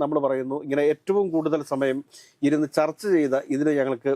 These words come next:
വേൾഡ് ഗിന്നസ് റെക്കോർഡ് വേണമെന്നും പറഞ്ഞുകൊണ്ട് നമ്മൾ റിക്വസ്റ്റ് കൊടുക്കുന്നു. അതിന് എണ്ണൂറ് യു എസ് ഡോളർ അടച്ച് നമ്മൾ ഇതിൻ്റെ ആപ്ലിക്കേഷൻ പ്രോസസ്സ് ചെയ്യണം. അതല്ല എങ്കിൽ ഇമ്മീഡിയറ്റ് ടേക്കപ്പിനാണെങ്കിൽ ആയിരം ഡോളർ അടയ്ക്കണം. അപ്പോൾ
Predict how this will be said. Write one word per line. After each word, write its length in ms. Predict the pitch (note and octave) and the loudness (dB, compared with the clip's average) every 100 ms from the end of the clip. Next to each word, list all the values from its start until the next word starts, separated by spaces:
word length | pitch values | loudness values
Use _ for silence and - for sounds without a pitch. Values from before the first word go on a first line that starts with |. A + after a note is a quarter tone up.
| C#3+ | -2
വേൾഡ് 320 | C#3+ E3 F#3+ E3 | 0 2 0 -2
ഗിന്നസ് 280 | C3+ C#3 C#3 | -2 -4 -4
റെക്കോർഡ് 240 | C3 D3 C#3 | -4 -2 0
വേണമെന്നും 320 | B2+ C3 C3 B2+ | -2 -2 -4 -2
പറഞ്ഞുകൊണ്ട് 280 | B2 B2+ D#3+ | -2 0 0
നമ്മൾ 160 | D#3+ E3 | 0 0
റിക്വസ്റ്റ് 320 | D3 F#3+ G3 | -2 -4 0
കൊടുക്കുന്നു. 300 | D3+ G2+ G2+ - - - - - F3 | -2 -2 -12 -18 -20 -20 -14 -2 -2
അതിന് 200 | A3 A#3 D#3+ | 0 -2 -2
എണ്ണൂറ് 300 | F3 G#3+ A3 F3 E3 | -2 0 0 0 0
യു 100 | E3+ F3+ | 2 0
എസ് 100 | D#3 | 0
ഡോളർ 220 | D3 D3+ C#3 | -2 0 -2
അടച്ച് 300 | B2+ C3 D3 | -4 -4 -6
നമ്മൾ 160 | D3 D3+ | -4 -2
ഇതിൻ്റെ 160 | D3 D3 | 0 0
ആപ്ലിക്കേഷൻ 480 | C3 C#3 C3+ C3+ D#3+ D#3+ | 0 -4 -6 -6 -6 -6
പ്രോസസ്സ് 300 | F3+ G3 F#3 | -6 -2 0
ചെയ്യണം. 240 | C#3 G2+ _ - - _ D#3 | 0 -4 _ -20 -20 _ -2
അതല്ല 320 | G#3+ G#3 A3 G#3 E3 | 0 2 2 2 0
എങ്കിൽ 220 | D#3+ G3+ D#4+ G3 | -2 -4 -8 -6
ഇമ്മീഡിയറ്റ് 680 | G3 A#3 B3+ B3 B3 - A3+ G3+ | -4 -2 0 0 -2 -2 -4 -2
ടേക്കപ്പിനാണെങ്കിൽ 680 | F3+ F3+ F3 D#3+ D3+ D#3 - - C#3+ | -4 -4 -4 -2 -2 -4 -6 -2 0
ആയിരം 320 | D#3 F3 F#3 D3 | 2 2 2 0
ഡോളർ 200 | C3 C3 | 0 -2
അടയ്ക്കണം. 280 | G#2+ F#2+ - _ _ _ _ _ - D#3 | -6 -10 -20 _ _ _ _ _ -4 -2
അപ്പോൾ 180 | A#3+ | 0